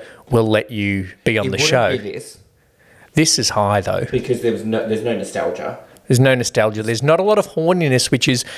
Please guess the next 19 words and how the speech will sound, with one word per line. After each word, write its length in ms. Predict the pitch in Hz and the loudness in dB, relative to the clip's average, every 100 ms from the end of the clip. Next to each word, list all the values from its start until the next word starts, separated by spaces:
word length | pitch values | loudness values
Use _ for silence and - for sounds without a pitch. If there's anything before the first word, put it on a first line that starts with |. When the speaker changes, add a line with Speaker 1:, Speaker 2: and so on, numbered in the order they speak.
| - - | -16 -4
Speaker 1:
another 280 | 151 135 160 | 0 2 2
criticism 720 | 208 - - 170 185 143 127 120 | -2 -6 0 2 2 0 0 2
that 100 | 117 | 4
I 60 | 110 | 4
read 240 | 110 104 | 2 2
in 100 | 104 | 0
an 120 | 101 | 0
article, 580 | 101 101 101 - - - - - - - - - - | 2 2 0 -2 -6 -8 -14 -20 -16 -14 -14 -18 -2
is 420 | 131 123 120 110 - | 2 4 2 0 -4
Speaker 2:
Oh, 60 | 104 - | -10 -20
people 120 | - | 0
Speaker 1:
we 140 | 135 139 | 0 2
Speaker 2:
are 60 | - 147 | 0 0
Speaker 1:
only 260 | 175 185 180 | 0 -2 -4
Speaker 2:
fucked. 80 | 160 | -2
Speaker 1:
accept 440 | 135 - 139 - | -4 0 0 0
and 140 | 135 123 | -2 0
like 300 | 117 117 - | 2 2 0
Simon 600 | - 117 113 110 107 101 | 0 2 2 2 0 -4